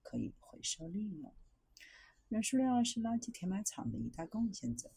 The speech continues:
长期以来一直是循环经济和废物管理的挑战，因为他们缺乏足够安全的分类方法。使用最新的物联网技术，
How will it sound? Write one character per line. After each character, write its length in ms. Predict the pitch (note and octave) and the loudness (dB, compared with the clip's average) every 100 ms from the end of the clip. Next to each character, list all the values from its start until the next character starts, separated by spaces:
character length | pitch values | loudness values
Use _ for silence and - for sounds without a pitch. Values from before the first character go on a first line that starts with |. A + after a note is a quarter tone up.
| _ | _
长 260 | - A#2+ A#2+ | -4 0 0
期 160 | - D#3+ | -2 -4
以 140 | - | -4
来 200 | - - - - | -8 -16 -18 -4
一 100 | F#3+ | -2
直 220 | G3 - - - | 0 0 -2 0
是 300 | - - - - - | 2 0 -2 -10 -12
循 320 | - A2+ D#3 | -4 -2 -2
环 220 | - C3+ | -2 -2
经 200 | - G#3+ | 2 2
济 320 | A3+ A#3 F3 C#3 | 4 2 0 -6
和 280 | - - G2 | -8 -8 -8
废 200 | - B3 | -2 0
物 140 | A#3 | 0
管 300 | F3+ - G#2+ | 0 -2 0
理 180 | A#2+ F2 - - | 0 -2 -10 -20
的 80 | - - | -20 -18
挑 120 | - - - | -18 -18 -10
战， 160 | - - _ - - - - - | -10 -10 _ -20 -20 -20 -8 2
因 140 | F#3+ | 6
为 260 | F#3 G3 G3 | 6 4 2
他 120 | G3+ | 0
们 100 | F#3+ | 0
缺 180 | - G#3 | 0 -4
乏 140 | F#3+ | -4
足 160 | F#3+ D#3+ | -4 -4
够 140 | F#3 | -2
安 180 | F3 G#3 | 0 0
全 200 | - E3 | 0 -4
的 100 | D3+ | -4
分 180 | - G#3 | -2 -2
类 80 | A3+ | 0
方 300 | - A#3 C4 - | 0 0 0 -2
法。 200 | - - - - - - | -12 -12 -18 -20 -20 -4
使 200 | - - | 0 4
用 200 | B2 C3 | 4 2
最 160 | - | 0
新 380 | F#3 - B3+ C4 | 0 4 4 4
的 140 | G3+ C3 | 2 0
物 100 | C3+ | 0
联 180 | C3 | 0
网 220 | C#3+ - B2 | -2 -4 -6
技 260 | G#3 G3+ F#3+ | -6 -4 -4
术， 260 | - - | -6 -8